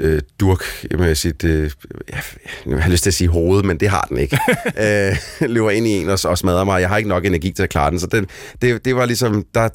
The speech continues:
Speaker 1: der sad jeg fast i lang tid, fordi jeg vidste simpelthen ikke, hvordan jeg skulle komme ud med.
Speaker 2: Mm.
Speaker 1: Det har helt konstant været fjender, der har taget livet af mig, fordi at gunplay er så dårligt i det.
Speaker 2: Ja.
Speaker 1: Altså,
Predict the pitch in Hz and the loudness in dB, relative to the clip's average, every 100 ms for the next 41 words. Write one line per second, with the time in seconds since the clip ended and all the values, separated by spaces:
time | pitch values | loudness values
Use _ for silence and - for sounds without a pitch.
0 | - 113 - 110 95 101 - 101 95 - | -2 -2 0 2 2 0 0 0 0 0
1 | 110 104 101 101 92 92 90 90 - - | 2 2 2 2 2 2 0 -2 -4 -2
2 | 82 - 85 85 90 85 80 80 76 82 | -2 0 2 2 2 0 0 2 0 -2
3 | 87 78 80 76 69 123 107 104 - 107 | -2 2 2 2 0 -2 -4 -6 -2 -2
4 | - 127 - 123 - 127 - 113 - 104 | 0 -2 0 -2 0 -2 0 -2 0 0
5 | 104 98 87 78 - 95 85 85 82 76 | 0 0 2 0 0 2 2 0 0 0
6 | 73 - 107 107 - - 82 76 80 62 | -2 -2 0 0 -2 0 2 2 0 0
7 | 69 64 53 62 - 120 107 78 64 | 0 -2 -4 -4 -4 0 0 0 -2